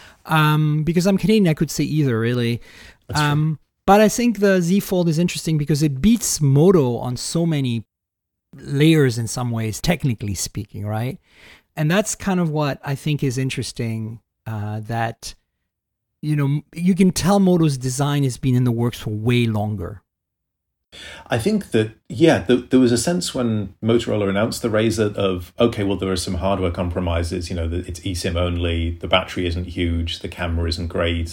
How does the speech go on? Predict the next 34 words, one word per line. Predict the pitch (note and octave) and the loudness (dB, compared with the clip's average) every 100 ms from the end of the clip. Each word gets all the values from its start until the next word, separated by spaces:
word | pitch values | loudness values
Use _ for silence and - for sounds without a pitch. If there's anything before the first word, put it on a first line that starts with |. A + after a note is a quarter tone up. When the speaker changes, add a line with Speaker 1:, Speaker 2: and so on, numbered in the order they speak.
| - | -12
Speaker 2:
the | |
processor | F2 F2+ E2+ E2+ E2 F2+ F2 | -6 -4 -4 -4 -4 -4 -4
isn't, | E2+ E2+ E2+ | -4 -6 -6
like, | E2 E2 - | -6 -6 -6
the | F2+ | -6
fastest | - E2+ - - F2 - | -4 -6 -6 -8 -8 -4
flagship | F2+ F2 E2+ E2+ | -2 -2 -4 -8
one. | F2 E2+ E2 - - - - - | -4 -4 -4 -8 -16 -18 -18 -2
But | A2 | 2
it | A2+ | 4
was | A#2 | 6
almost | B2+ B2 A2 | 6 4 2
a | |
sense | G2+ G#2+ G2+ | 0 -2 -2
of, | A2+ F2 | -4 2
well, | A#2+ | 6
okay, | A#2 A2+ G2+ | 6 4 0
this | G#2 - | 0 -2
is | G2 | -2
just | - F#2+ - | 0 0 0
what | G2 G2 | 0 2
is | F2+ | 2
possible | - G2+ - E2 D#2+ D#2+ - _ _ | 2 2 0 -6 -6 -8 -14 _ _
with | F#2+ F2 | -6 -4
a | |
foldable | E2 F2+ F2 F2 E2 | 0 0 0 -2 -2
form | F2+ E2+ | -2 -2
factor | E2+ F2+ F2 F2+ | -2 -2 -2 -4
that | E2+ F2 | -2 -2
is | E2+ | -2
that | - F2+ | -2 -4
kind | - E2 | -4 -6
of | E2 | 0
size. | A2+ G2 D#2 D#2+ - | 2 2 0 -8 -16